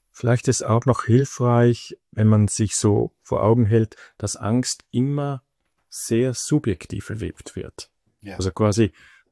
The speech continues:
Speaker 1: zu
Speaker 2: Genau.
Speaker 1: urteilen, wie andere Angst erlebt.
Speaker 2: Nicht wieder kursieren, ne?
Speaker 1: Ja, nee, überhaupt nicht. Das,
Speaker 2: Keine
Speaker 1: das sagt,
Speaker 2: Angst zu haben.
Speaker 1: eben, was soll das so blöd sein?
Speaker 2: Ja.
Speaker 1: Sondern das ist immer subjektiv. Und weil ja eben häufig die Ursachen nicht klar sind, wird's auch subjektiv erlebt und ist nicht immer nachvollziehbar von außen.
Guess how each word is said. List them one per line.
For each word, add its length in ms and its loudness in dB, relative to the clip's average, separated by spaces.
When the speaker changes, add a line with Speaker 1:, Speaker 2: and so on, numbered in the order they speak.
Speaker 1:
zu 100 4
Speaker 2:
Genau. 140 8
Speaker 1:
urteilen, 600 6
wie 140 4
andere 380 2
Angst 280 0
erlebt. 320 6
Speaker 2:
Nicht 80 -6
wieder 160 4
kursieren, 600 6
ne? 200 -12
Speaker 1:
Ja, 240 4
nee, 240 8
überhaupt 400 0
nicht. 220 -2
Das, 160 -4
Speaker 2:
Keine 120 -18
Speaker 1:
das 160 -6
sagt, 180 2
Speaker 2:
Angst 260 -10
zu 140 -20
haben. 160 -2
Speaker 1:
eben, 220 2
was 140 -4
soll 180 -2
das 200 -4
so 140 -8
blöd 240 -8
sein? 280 -8
Speaker 2:
Ja. 160 -20
Speaker 1:
Sondern 200 0
das 140 -4
ist 160 -2
immer 220 6
subjektiv. 680 4
Und 160 2
weil 160 6
ja 160 8
eben 260 4
häufig 400 2
die 140 -4
Ursachen 680 0
nicht 520 -4
klar 360 2
sind, 400 -2
wird's 220 -4
auch 100 0
subjektiv 520 0
erlebt 240 2
und 140 0
ist 140 -4
nicht 200 -4
immer 140 -2
nachvollziehbar 640 -6
von 200 -12
außen. 420 -14